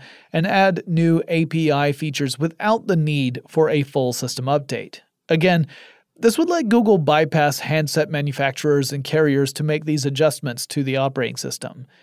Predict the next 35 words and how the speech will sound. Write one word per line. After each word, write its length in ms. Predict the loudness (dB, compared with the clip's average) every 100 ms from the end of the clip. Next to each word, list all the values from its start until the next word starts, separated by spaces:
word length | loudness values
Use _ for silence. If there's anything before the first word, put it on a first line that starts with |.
| _ _
And 160 | -2 2
why 160 | 4
is 100 | 4 4
that 120 | 2
important? 520 | 2 0 -2 -4 -10 -18 -16 2
Well, 260 | 2 2 -2 -6
it 180 | -6
meant 260 | 0 0 2
that 180 | 2 4
app 240 | 2 0 2
developers 540 | 4 4 4 0 -2
could 180 | -2 0
be 140 | 2
sure 600 | 0 0 4 4 4 2 0
that 220 | 0 0
the 80 | -4
stuff 340 | 2 2 2
they 160 | 2 2
were 160 | 2
creating 760 | 0 -2 2 4 4 0 -4 -10 -12 -20 _
would 120 | 0
be 140 | 2 4
able 160 | 4
to 80 | 2
run 340 | 4 4 4 0
on 320 | 0 0 2
most 380 | 2 2 0 -4
of 160 | -2
the 120 | -2
Android 380 | -2 -2 -2 -4
phones 320 | -4 -6 -6
out 160 | -6 -6
in 60 | -4
the 80 |
market. 480 | 2 2 2 -4 -8